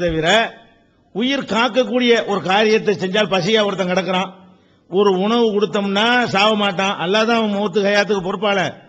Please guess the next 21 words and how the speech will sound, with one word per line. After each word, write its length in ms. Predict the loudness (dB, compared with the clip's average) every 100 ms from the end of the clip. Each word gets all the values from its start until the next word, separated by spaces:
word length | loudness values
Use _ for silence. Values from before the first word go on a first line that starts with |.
| -4
மனிதன் 340 | 0 2 2 2
பார்வையில 440 | 0 2 2 0 -2 -8 -20 -20 _ _ _
உயிரை 300 | 0 4 4 4
கொடுத்தோம், 300 | 0 2 2
ஆளை 140 | 4 2
எந்திரிச்சிட்டான், 540 | 0 -2 -2 -2 -4 -8 -20 _ _
உயிர் 260 | -2 0 4
காத்தோம்னு 420 | 2 2 0 0 0
சொல்றோம், 340 | 2 0 -2 -6 -12 -6
இது 100 | -2 0
மார்க்கத்துல 400 | 0 0 0 -2 -2
தப்பா? 260 | -2 0 2 2 0 -4 -8
இது 100 | -2
தப்பு 160 | -2 -2 -4
கிடையாது. 320 | -2 -2 -4 -20 -20 _ _ _ -2
அதுக்குத்தான் 560 | 0 2 0 2 2 4
நான் 180 | 2
வந்து 160 | 2 0 0
குர்ஆனுடைய 440 | 0 2 2 2 2
ஆதாரத்தையும் 440 | 2 0 0 0 0
காட்டினேன். 400 | -4 -6 -10